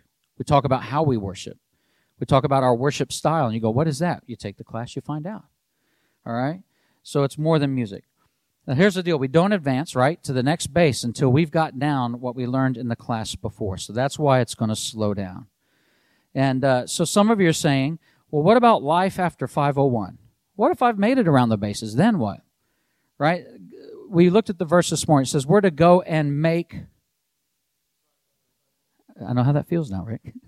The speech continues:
<laughs> We're to go and make. Right. Who's supposed to make the disciples? The pastors?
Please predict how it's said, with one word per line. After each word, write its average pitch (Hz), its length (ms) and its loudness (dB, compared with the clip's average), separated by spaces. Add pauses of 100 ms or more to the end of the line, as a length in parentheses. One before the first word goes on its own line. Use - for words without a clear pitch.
(240)
<laughs> - 420 -20
We're 214 140 8
to 254 80 6
go 247 160 10
and 226 100 8
make. 226 320 4 (1120)
Right. 180 300 0 (240)
Who's 302 220 8
supposed - 380 2
to 214 60 0
make 180 220 -2
the 139 80 -2
disciples? 123 460 2
The 127 80 -2
pastors? 277 720 -2